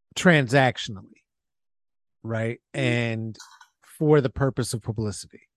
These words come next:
Speaker 1: And, "Well, let me make sure I get the shot, and we're gonna make it look like Iron Man, and we're gonna send fucking Robert Downey Junior to put it on you,"
Speaker 2: Right.
Speaker 1: and da, da, da, da, da, da. Right?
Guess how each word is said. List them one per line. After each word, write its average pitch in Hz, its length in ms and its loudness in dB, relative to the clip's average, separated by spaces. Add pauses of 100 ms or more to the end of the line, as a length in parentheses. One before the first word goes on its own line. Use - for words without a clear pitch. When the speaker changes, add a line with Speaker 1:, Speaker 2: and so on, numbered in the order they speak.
(680)
Speaker 1:
And, 113 500 0
"Well, 110 140 2
let 127 140 4
me 143 100 4
make 139 200 2
sure 147 140 0
I 127 60 2
get 117 160 -4
the - 80 -12
shot, 107 380 -6
and 120 100 -12
we're 113 80 -4
gonna 113 100 -2
make 120 160 0
it 131 60 -2
look 120 140 -4
like 123 220 0
Iron 110 320 -2
Man, 98 140 -8
and 95 120 -14
we're 104 80 -12
gonna 107 120 -6
send 123 400 -4
fucking 117 580 -4 (520)
Robert 131 380 4
Downey 120 320 2
Junior 117 280 -6
to 104 60 -8
put - 200 -2
it 117 80 0
on 120 200 2
you," 92 140 -2
Speaker 2:
Right. 95 180 -2
Speaker 1:
and 90 140 -12
da, 123 100 0
da, 120 120 0
da, 113 100 -2
da, 117 160 0
da, 120 80 2 (100)
da. - 80 -18 (380)
Right? 143 300 2